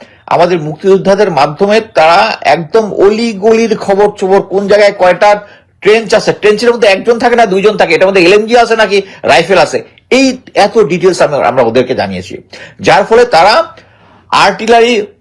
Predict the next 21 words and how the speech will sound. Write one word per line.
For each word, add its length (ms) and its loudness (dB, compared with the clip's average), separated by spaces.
পিন 240 0
পয়েন্ট 240 2
ভাবে 160 2
গা-, 260 2
গা-, 300 0
তাদেরকে, 480 0
আহ, 680 0
ইয়া, 380 2
তাদেরকে, 420 0
আহ, 460 0
বা 300 -4
ইন্ডিয়া, 420 0
আহ, 100 2
পাকিস্তানে 440 -2
যে 140 2
ইস্ট 220 -8
পাক-, 200 -4
আহ, 80 2
পাকিস্তানে 520 -4
যারা 220 0
প-, 220 -6